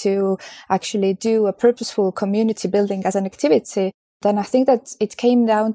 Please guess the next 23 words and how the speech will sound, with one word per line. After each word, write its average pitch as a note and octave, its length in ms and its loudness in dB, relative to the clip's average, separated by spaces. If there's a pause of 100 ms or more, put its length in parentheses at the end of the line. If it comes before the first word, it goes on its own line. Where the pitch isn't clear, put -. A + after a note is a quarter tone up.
(120)
to G3 160 0
having G3+ 440 0
the G3 200 0
support A#3 560 -2
experts, - 640 -4
uh, F#3 360 -2
nearby A3 760 2 (480)
and G3+ 460 2
giving B3 300 2
them G#3 260 2
the F#3+ 160 0
opportunity G3+ 720 -2
to - 120 -8
pitch - 360 -2
into G#3 640 -2
different G3 340 -4
activities C#4 680 -2
and F#3 120 -4
different G3 320 -4
ideas A3+ 480 0
that A3 180 2
we G#3+ 120 0
have, G3+ 320 0